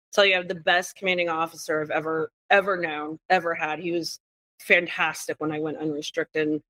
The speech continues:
Before that, I remember talking to another officer on the ship and just sort of telling her about it.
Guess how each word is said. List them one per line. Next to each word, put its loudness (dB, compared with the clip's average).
Before 4
that, 4
I 4
remember -2
talking -2
to 0
another 0
officer -4
on -2
the -6
ship -4
and -6
just -10
sort -2
of -4
telling -2
her 0
about -2
it. -4